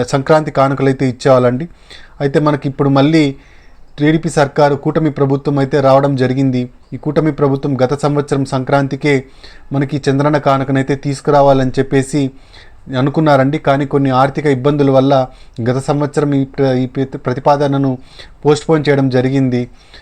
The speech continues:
కాబట్టి ఈ సంవత్సరం అంటే రెండు వేల ఇరవై ఆరు జనవరి పద్నాలుగవ తేదీ సంక్రాంతికి మనకి ఈ పండగ సందర్భంగా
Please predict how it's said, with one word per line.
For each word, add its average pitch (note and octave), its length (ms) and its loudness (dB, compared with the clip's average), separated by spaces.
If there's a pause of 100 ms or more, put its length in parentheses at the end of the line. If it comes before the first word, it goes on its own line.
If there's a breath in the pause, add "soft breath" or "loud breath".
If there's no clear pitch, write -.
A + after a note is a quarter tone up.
(180 soft breath)
కాబట్టి C#3 340 0
ఈ C#3+ 180 2
సంవత్సరం D3 520 0
అంటే C3+ 400 2 (240 soft breath)
రెండు C3+ 220 2
వేల D3+ 140 4
ఇరవై D3 340 4
ఆరు C#3 220 4
జనవరి C#3 560 2 (440 loud breath)
పద్నాలుగవ C#3+ 440 2
తేదీ C#3 260 0
సంక్రాంతికి C#3 840 0 (440 soft breath)
మనకి C#3 320 -2
ఈ C#3 100 0
పండగ C#3 380 0
సందర్భంగా C3+ 840 2